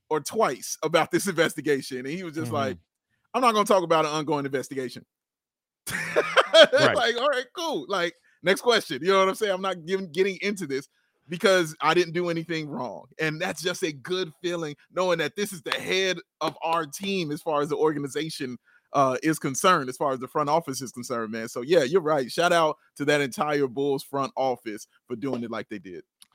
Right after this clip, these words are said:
Speaker 2: You know, I, I think just retroactively, if you go back and say, "Okay, so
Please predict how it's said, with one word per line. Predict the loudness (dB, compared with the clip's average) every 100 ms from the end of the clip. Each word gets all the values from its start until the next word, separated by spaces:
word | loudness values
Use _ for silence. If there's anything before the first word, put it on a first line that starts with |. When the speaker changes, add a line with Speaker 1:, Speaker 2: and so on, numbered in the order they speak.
| _ _ _ _
Speaker 2:
You | -6
know, | 0 0
I, | 4 4 4
I |
think | 0 -2 -6 -10
just | -12 -12 -18 -20 _
retroactively, | -6 -4 -2 2 4 4 2 -2 0 2 2
if | 0
you | 0
go | 2 4
back | 6 4
and | 0
say, | -2 0
"Okay, | 2 0 0 0
so | -2 0 0 0